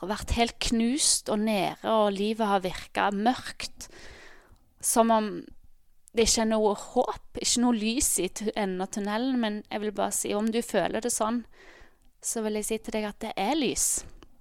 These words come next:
det er håp, det er framtid, og Gud har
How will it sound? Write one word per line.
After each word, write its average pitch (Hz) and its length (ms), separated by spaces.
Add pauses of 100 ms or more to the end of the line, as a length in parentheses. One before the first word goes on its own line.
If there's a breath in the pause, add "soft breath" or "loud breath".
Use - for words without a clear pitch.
(100)
det 240 100
er 240 220
håp, - 520
det 190 120
er 233 120
framtid, 190 720 (1300 loud breath)
og 196 180
Gud 214 220
har 202 320